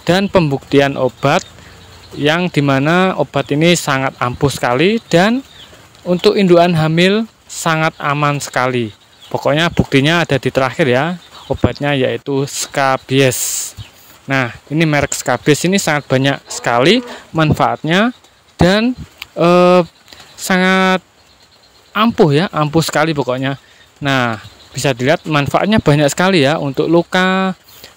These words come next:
kemudian untuk skabies, sorhok, kemudian mencegah indukan hamil, indukan menyusui aman, kemudian luka dan matitis juga, juga bisa ya ini.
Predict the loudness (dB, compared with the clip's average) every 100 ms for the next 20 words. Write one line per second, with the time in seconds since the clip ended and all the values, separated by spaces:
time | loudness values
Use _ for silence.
0 | _ -6 -4 -4 0 2 4 2 0 -4
1 | -8 -6 -6 2 4 4 2 -4 -2 -2
2 | 0 2 4 4 0 -4 2 2 4 0
3 | 2 2 0 -2 -10 -8 -8 -4 0 0
4 | 0 -2 -4 -2 0 0 -2 -12 -20 -20
5 | -20 -20 -20 -20 -20 -16 -6 -2 2 2
6 | 0 -2 0 2 4 4 2 -2 -10 _
7 | _ _ -6 -2 0 0 0 -2 0 4
8 | 4 4 0 0 0 0 2 0 -2 0
9 | 0 0 0 0 0 -2 -4 0 0 0
10 | -4 -10 -20 -20 -2 2 2 2 -2 -2
11 | 0 -2 0 0 0 0 0 2 0 0
12 | 0 0 0 -4 -8